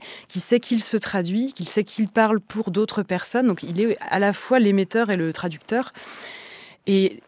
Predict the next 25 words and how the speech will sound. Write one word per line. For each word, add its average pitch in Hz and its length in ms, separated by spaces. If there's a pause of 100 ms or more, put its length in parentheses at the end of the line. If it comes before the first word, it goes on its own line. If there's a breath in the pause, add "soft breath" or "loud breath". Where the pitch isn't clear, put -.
(320)
c'est - 200
une 180 80
manière 220 300
de 202 100
dire, 196 220
est-ce 269 160
que, 240 160
en 180 100
fait, 175 160
vraiment, 180 240
les 185 80
compatriotes, 202 640
il 170 140
en 156 40
parle 151 140
comme 156 140
ça 170 120
à - 40
la 147 80
fin, - 160
les 156 80
compatriotes 196 500
de 170 80
Diadier 170 320
Dembélé 170 480